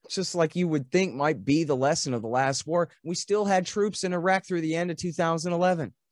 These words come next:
The Iraq War Two wasn't even all the way over yet. And you'd think you might have learned the lesson from the last war about how not to do this kind of thing. That, like, maybe Saddam's secular dictatorship, instead of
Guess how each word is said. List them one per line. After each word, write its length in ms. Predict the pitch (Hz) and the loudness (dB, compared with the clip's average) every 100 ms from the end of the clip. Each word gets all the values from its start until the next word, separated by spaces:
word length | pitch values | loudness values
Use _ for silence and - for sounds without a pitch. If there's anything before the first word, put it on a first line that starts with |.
| _ - | _ -6
The 160 | 165 - | -6 -4
Iraq 360 | 143 170 175 | 0 0 0
War 160 | 175 180 | -2 -4
Two 220 | - 190 | -2 -2
wasn't 340 | 156 156 160 151 | 0 0 0 -2
even 160 | 143 | -2
all 240 | - 147 165 | 2 2 4
the 60 | |
way 200 | 165 160 | 2 2
over 240 | 165 185 185 | 2 2 0
yet. 340 | 123 80 - _ _ _ _ _ - | -2 -4 -8 _ _ _ _ _ -4
And 80 | 135 | -4
you'd 120 | 135 | -2
think 240 | 175 175 | -2 -2
you 100 | 175 | -2
might 240 | 151 151 156 | 0 0 0
have 80 | |
learned 260 | 139 165 170 | 0 0 0
the 60 | 151 | 0
lesson 360 | 165 - 143 | 0 0 -8
from 200 | 127 139 | -6 -6
the 60 | 139 | -2
last 400 | 139 139 135 - | 0 2 0 -6
war 380 | 143 156 120 - | -2 0 0 -4
about 420 | 107 127 120 113 _ - | -2 0 0 -2 _ -8
how 180 | 147 143 | -4 -2
not 340 | 147 147 120 | 0 -2 -2
to 100 | 147 | -6
do 220 | 135 165 | -2 -2
this 200 | 135 120 | -2 -4
kind 260 | - 98 92 | -2 -2 -2
of 80 | - | -6
thing. 320 | 85 65 50 _ _ - | -8 -8 -14 _ _ -2
That, 160 | 120 | 0
like, 140 | 123 123 | 2 2
maybe 400 | 131 160 175 165 | 2 2 2 -2
Saddam's 600 | - 143 139 143 143 - | -4 -2 0 0 -2 0
secular 420 | 139 135 131 135 | 0 0 -2 -2
dictatorship, 920 | 131 143 - 110 107 104 - 82 82 _ _ _ _ _ _ _ _ | 0 -2 0 0 0 -2 -4 -6 -10 _ _ _ _ _ _ _ _
instead 420 | 117 113 - 139 | -4 -2 2 4
of 180 | 131 120 | 4 0